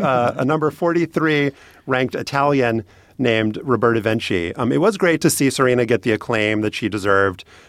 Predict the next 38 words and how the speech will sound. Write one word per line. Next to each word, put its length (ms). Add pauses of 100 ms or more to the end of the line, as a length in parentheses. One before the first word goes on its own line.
(160)
after 300
a 40
brilliant, 1000
uh, 180
career, 420
which 140
she's 160
won 320
twenty-one 680 (400)
Grand 260
Slam 220
titles. 640
She 140
came 240
into 140
the 80
Open 200
having 220
won 160
four 240
straight 400
majors, 640 (300)
but 200
we 180
don't 140
really 220
care 400
about 260
that 280
because 280
one 260
of 120
them 220
was 140
in 80
two 140
thousand 320
fourteen, 580